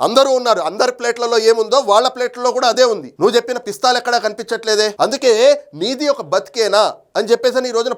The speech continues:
ప్రజలు ఇలాంటి తప్పుడు ఆరోపణలు చేస్తున్నందుకే మండిపడతా ఉన్నారు. చూడండి,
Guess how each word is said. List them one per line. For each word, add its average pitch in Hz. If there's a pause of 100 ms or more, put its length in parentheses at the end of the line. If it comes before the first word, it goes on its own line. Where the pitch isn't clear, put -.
(100)
ప్రజలు 214 (380)
ఇలాంటి 262 (120)
తప్పుడు 262
ఆరోపణలు 240
చేస్తున్నందుకే 214 (520)
మండిపడతా 247
ఉన్నారు. 160 (560)
చూడండి, 214